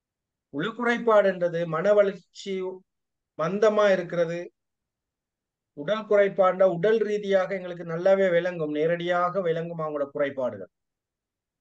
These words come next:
கை, கையில எல்லாம் ஐந்து, ஆறு, ஏழு விரல்கள் இருக்கும். அவங்களும் special need தான், விசேட தேவை கொண்டவர்.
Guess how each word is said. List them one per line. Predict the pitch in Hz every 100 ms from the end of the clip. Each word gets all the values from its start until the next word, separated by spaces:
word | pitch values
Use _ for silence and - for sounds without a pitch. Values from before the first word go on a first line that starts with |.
| _
கை, | 156 170 -
கையில | 165 190 196 185
எல்லாம் | 175 175 180 _ _ _
ஐந்து, | 139 170 170 151 151
ஆறு, | 180 175 156 170
ஏழு | 190 180 180 _ _ -
விரல்கள் | 156 190 190 175 170
இருக்கும். | 160 156 160 156 _ -
அவங்களும் | 147 190 220 202
special | 202 175 196 175
need | 165 135 -
தான், | - _ _ _ _ _ _ _ _ -
விசேட | 156 196 190 180
தேவை | 175 151
கொண்டவர். | 143 120 98